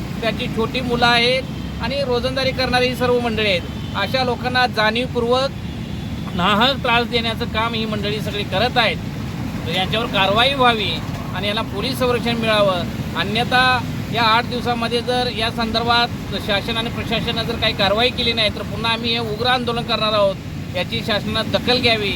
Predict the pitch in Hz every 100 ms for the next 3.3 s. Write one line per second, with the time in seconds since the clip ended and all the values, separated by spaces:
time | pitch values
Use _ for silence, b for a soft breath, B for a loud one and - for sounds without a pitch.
0 | 165 175 185 226 226 220 226 226 220 226
1 | 220 220 - - - 185 190 202 247 254
2 | 233 226 233 220 226 214 208 240 254 240
3 | 208 202 175